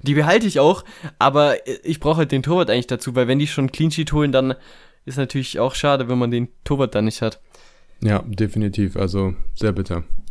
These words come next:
Speaker 2: Ja,
Speaker 1: Aber warte,
Speaker 2: ich kann ja aber
Speaker 1: ich
Speaker 2: weitermachen.
Speaker 1: Ja, du
Speaker 2: Ja?
Speaker 1: machst mal deinen Call weiter, ja.
Speaker 2: Oder wolltest du noch was sagen?
Speaker 1: Ich wollte, ich, ich wollte kurz nachschauen, was,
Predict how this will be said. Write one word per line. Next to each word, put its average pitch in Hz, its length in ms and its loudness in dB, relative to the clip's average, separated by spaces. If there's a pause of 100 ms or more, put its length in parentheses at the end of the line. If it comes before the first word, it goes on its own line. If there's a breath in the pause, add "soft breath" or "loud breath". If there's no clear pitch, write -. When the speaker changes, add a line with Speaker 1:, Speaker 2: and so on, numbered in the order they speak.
(420 soft breath)
Speaker 2:
Ja, 110 180 -2
Speaker 1:
Aber 135 160 0
warte, 165 140 2
Speaker 2:
ich - 40 -6
kann 139 120 2
ja 135 60 4
aber 127 100 4
Speaker 1:
ich 117 60 0
Speaker 2:
weitermachen. 135 420 -2 (260)
Speaker 1:
Ja, 143 160 2
du 147 120 0
Speaker 2:
Ja? - 40 2
Speaker 1:
machst 143 160 0
mal 123 160 -2
deinen 110 160 -4
Call 123 180 0
weiter, 113 220 -2
ja. 107 180 -6 (400)
Speaker 2:
Oder 113 200 0
wolltest 107 140 -2
du 107 40 -4
noch 98 80 -4
was 98 80 -6
sagen? 95 300 -2 (380 soft breath)
Speaker 1:
Ich - 140 -6
wollte, 165 180 2
ich, - 260 -10
ich 139 120 -8
wollte 151 200 -2
kurz 139 240 -8
nachschauen, 131 340 -2
was, 120 220 -8